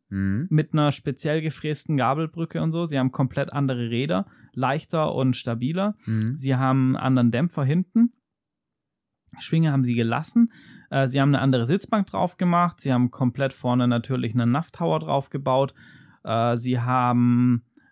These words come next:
Speaker 2: alles Mögliche weggebaut. Also Stutzbügel weg, alles, was halt irgendwie Gewicht ist, unnötig und so,
Speaker 1: Mhm.
Speaker 2: Soziusfußrasten, alles weg. Äh, sie haben, glaub ich, einen anderen Luftfilter eingebaut. Sie haben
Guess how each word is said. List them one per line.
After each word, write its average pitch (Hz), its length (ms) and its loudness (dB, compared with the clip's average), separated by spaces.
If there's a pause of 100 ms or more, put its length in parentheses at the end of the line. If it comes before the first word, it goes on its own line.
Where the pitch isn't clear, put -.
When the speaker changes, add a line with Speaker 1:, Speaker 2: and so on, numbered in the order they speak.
(320)
Speaker 2:
alles 165 360 -2
Mögliche 160 760 -2
weggebaut. 160 800 -4 (160)
Also 135 340 -2
Stutzbügel 165 840 -4
weg, 147 460 -2
alles, 165 440 -4
was 156 240 -6
halt 151 160 -2
irgendwie 147 360 -4
Gewicht 139 380 -6
ist, 165 160 -6
unnötig 156 500 -4
und - 120 0
so, 151 100 0
Speaker 1:
Mhm. 151 180 2
Speaker 2:
Soziusfußrasten, 147 1120 -8
alles 156 420 -8
weg. 151 220 -6 (1120)
Äh, 143 260 2
sie 131 280 -6
haben, 170 400 -6
glaub 180 400 -8
ich, 185 160 -6
einen 151 140 0
anderen 139 280 2
Luftfilter 185 540 -2
eingebaut. 160 720 -2
Sie 131 240 -10
haben 131 460 -4